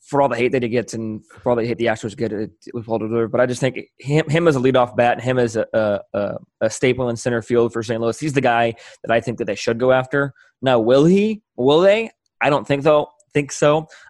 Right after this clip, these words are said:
I think that they go after more of the, the lower tier guys, maybe a Jock Peterson to platoon in left field. I think they should go after Justin Turner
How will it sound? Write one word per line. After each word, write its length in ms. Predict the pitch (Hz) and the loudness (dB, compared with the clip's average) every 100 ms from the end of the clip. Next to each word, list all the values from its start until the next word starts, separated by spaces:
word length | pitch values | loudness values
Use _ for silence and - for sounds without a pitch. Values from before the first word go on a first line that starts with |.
| - | -4
I 40 | |
think 120 | 143 139 | -2 0
that 80 | |
they 100 | 131 | 0
go 280 | 120 135 135 | 2 4 4
after 260 | 127 123 127 | 2 2 -2
more 260 | 123 120 | 0 0
of 100 | 110 | -2
the, 140 | 104 107 | -8 -4
the 140 | 117 | 0
lower 220 | 113 117 120 | 2 2 2
tier 200 | 131 117 | 0 2
guys, 240 | 120 117 | 0 0
maybe 240 | 120 117 | -2 -2
a 80 | 117 | -2
Jock 320 | 110 117 110 | 0 0 0
Peterson 340 | 123 117 117 120 | -4 -4 -4 -8
to 80 | 117 | -4
platoon 360 | 113 - 117 | -4 -2 -2
in 100 | 113 | 0
left 220 | 113 110 | 0 -2
field. 360 | - 117 113 113 _ _ _ _ | 0 2 2 -2 _ _ _ _
I 100 | 110 | -2
think 140 | 127 120 | 0 0
they 80 | 120 | -4
should 140 | 113 | 0
go 100 | 123 | 2
after 200 | 117 120 | 2 0
Justin 360 | 113 120 120 107 | 0 -2 -4 -8
Turner 420 | 117 117 139 | -4 -4 -4